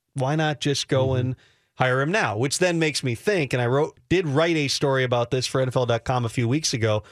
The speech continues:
Speaker 1: who's now going to go out and try to hire the next young coach,
Speaker 2: Mm-hmm.
Speaker 1: right? 'Cause every time that there's, if you,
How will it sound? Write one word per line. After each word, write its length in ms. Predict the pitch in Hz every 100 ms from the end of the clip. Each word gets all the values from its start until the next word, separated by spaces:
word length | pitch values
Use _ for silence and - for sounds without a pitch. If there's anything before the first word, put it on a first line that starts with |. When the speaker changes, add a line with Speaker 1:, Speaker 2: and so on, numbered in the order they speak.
| - - _
Speaker 1:
who's 240 | 190 208 165
now 180 | 170 165
going 240 | 160 160
to 60 | 143
go 160 | 143
out 200 | 135 131 139
and 140 | 131
try 160 | 147 139
to 80 | 123
hire 240 | 131 127
the 60 | 120
next 240 | 127 -
young 200 | 135 117
coach, 360 | 110 113 - -
Speaker 2:
Mm-hmm. 300 | 127 110 120 139
Speaker 1:
right? 200 | 151 143
'Cause 140 | 160
every 180 | 240 254
time 300 | 208 190 180
that 80 | 135
there's, 380 | 151 147 139 - - -
if 140 | 139 135
you, 240 | 139